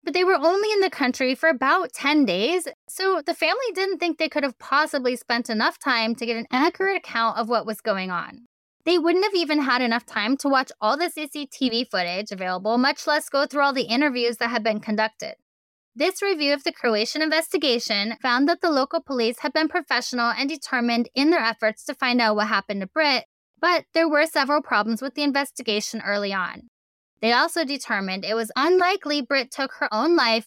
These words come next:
or went swimming on the night in question. So the only thing that really came out of the investigation by Australian officers was they convinced Croatian authorities to admit her death was unlikely a suicide. After the review, Britt's family maintained she had been murdered.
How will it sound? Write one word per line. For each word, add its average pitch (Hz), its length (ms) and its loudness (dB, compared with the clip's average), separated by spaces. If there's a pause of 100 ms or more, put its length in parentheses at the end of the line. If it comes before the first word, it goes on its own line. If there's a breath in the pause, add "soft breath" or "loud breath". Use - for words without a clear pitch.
or 294 240 4
went 302 240 0
swimming 254 460 0
on 226 240 0
the 233 80 2
night 214 200 0
in 208 100 -8
question. - 560 -4 (420)
So 330 100 0
the 349 120 0
only 381 340 2
thing 294 180 2
that 277 160 2
really 294 260 2
came 294 220 2
out 285 140 2
of 269 80 -4
the 277 80 0
investigation 254 760 0
by 233 160 2
Australian 247 440 -2
officers 202 720 -2
was 240 320 2 (120)
they 233 160 2
convinced 277 580 0
Croatian 277 500 2
authorities 226 540 2
to 330 100 2
admit 311 360 6
her 311 140 2
death 214 340 0
was 226 220 -4
unlikely 247 580 2
a 202 80 0
suicide. - 580 -8 (720)
After 277 320 0
the 392 120 -2
review, 226 600 2
Britt's 320 280 -4
family 254 340 2
maintained 233 560 2
she 254 140 0
had 226 100 -2
been 208 180 -2
murdered. 180 420 -6